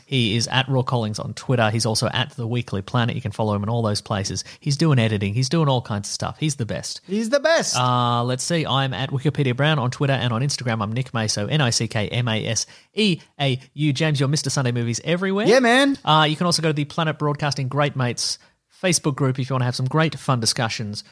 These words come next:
Speaker 1: about all sorts of pop culture stuff and podcasts. We have a grand old
Speaker 2: Civil.
Speaker 1: time over there.
Speaker 2: Inclusive.
Speaker 1: Very nice. Have
Speaker 2: Nice.
Speaker 1: a grand time.
Speaker 2: Yeah.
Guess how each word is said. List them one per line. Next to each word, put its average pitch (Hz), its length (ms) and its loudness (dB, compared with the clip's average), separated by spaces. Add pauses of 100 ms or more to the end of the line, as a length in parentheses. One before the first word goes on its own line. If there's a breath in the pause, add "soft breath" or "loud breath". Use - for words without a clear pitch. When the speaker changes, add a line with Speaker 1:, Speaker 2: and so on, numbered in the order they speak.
(180 soft breath)
Speaker 1:
about 117 220 -6
all 143 100 -4
sorts 131 200 -4
of - 80 -12
pop 127 160 -6
culture 120 260 -6
stuff 107 300 -6
and 120 180 -4
podcasts. 117 420 -4
We 139 60 -12
have - 80 -4
a - 40 -2
grand 269 100 0
old 156 160 0
Speaker 2:
Civil. 131 120 -2
Speaker 1:
time 117 120 -4
over 107 180 -6
there. 104 240 -6
Speaker 2:
Inclusive. 202 1040 -2
Speaker 1:
Very 127 420 -2
nice. 92 480 -4
Have 147 140 -2
Speaker 2:
Nice. 131 340 0
Speaker 1:
a 147 40 0
grand 151 500 0
time. 98 400 -4
Speaker 2:
Yeah. 120 280 0